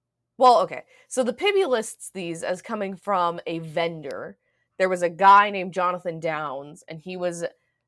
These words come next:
visiting an animal fair in England,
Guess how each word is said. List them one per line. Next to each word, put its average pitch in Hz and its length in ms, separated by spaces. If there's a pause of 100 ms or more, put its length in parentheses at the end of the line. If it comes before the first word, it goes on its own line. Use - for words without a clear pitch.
(200)
visiting 208 560
an 180 120 (160)
animal 185 480
fair 285 520 (420)
in 175 280
England, 180 800